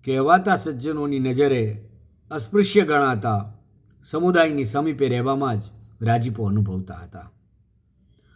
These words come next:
દક્ષિણ આફ્રિકાથી છ મહિનાની રજા લઈને હિંદ આવેલા ગાંધીજીના બહેન રળિયાતબેન તથા બનેવી વૃંદાવનદાસ ત્યારે મુંબઈ રહેતા હતા.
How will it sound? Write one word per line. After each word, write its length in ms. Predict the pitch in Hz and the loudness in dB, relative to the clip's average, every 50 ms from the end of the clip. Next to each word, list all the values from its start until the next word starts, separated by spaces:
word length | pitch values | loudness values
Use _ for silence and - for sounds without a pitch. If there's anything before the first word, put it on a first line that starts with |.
| _ _ _ _ _ _ _ _ _ _ _ _ _ _ _ _ _ _ _ _ _ - | _ _ _ _ _ _ _ _ _ _ _ _ _ _ _ _ _ _ _ _ _ -4
દક્ષિણ 360 | 113 123 143 143 - 185 185 | 2 2 2 4 4 4 6
આફ્રિકાથી 560 | 185 175 180 190 190 196 196 190 196 202 202 | 6 6 4 2 2 2 2 2 2 0 -2
છ 120 | 190 - - | 0 0 0
મહિનાની 560 | - 185 196 196 190 185 185 185 180 175 147 | 2 2 4 4 4 4 2 2 2 2 2
રજા 280 | 143 147 143 170 175 170 | 2 2 6 6 4 6
લઈને 280 | 170 170 175 180 180 | 6 2 0 0 0
હિંદ 380 | 160 123 139 156 170 170 160 147 | 0 0 -2 -2 -2 -2 2 4
આવેલા 440 | 147 151 165 170 165 170 165 165 147 | 4 4 4 2 0 2 0 0 2
ગાંધીજીના 560 | 135 139 143 151 151 156 143 151 151 147 131 | 2 0 0 0 -4 -8 -8 -6 -4 -2 -2
બહેન 360 | 127 127 127 139 151 151 135 | 0 0 0 0 -2 -2 -2
રળિયાતબેન 760 | 117 117 117 127 135 139 143 131 135 139 143 151 160 160 143 | -2 0 0 2 2 2 2 0 2 2 2 2 0 -2 -4
તથા 240 | - 135 113 127 123 | -6 -4 -2 -2 0
બનેવી 380 | 123 120 120 123 120 117 113 | 0 0 0 0 0 0 0
વૃંદાવનદાસ 920 | 110 107 113 117 120 127 131 135 139 131 127 123 127 135 147 113 107 - | 2 2 2 0 0 0 0 0 0 -2 -2 -2 0 0 0 -2 -4 -6
ત્યારે 220 | - 113 110 107 98 | -4 -2 0 0 2
મુંબઈ 340 | 98 107 113 117 113 101 | 2 2 2 2 2 0
રહેતા 280 | 92 - - - - - | 0 -2 -8 -14 -16 -20
હતા. 400 | - - - _ _ - - | -20 -20 -20 _ _ -20 -20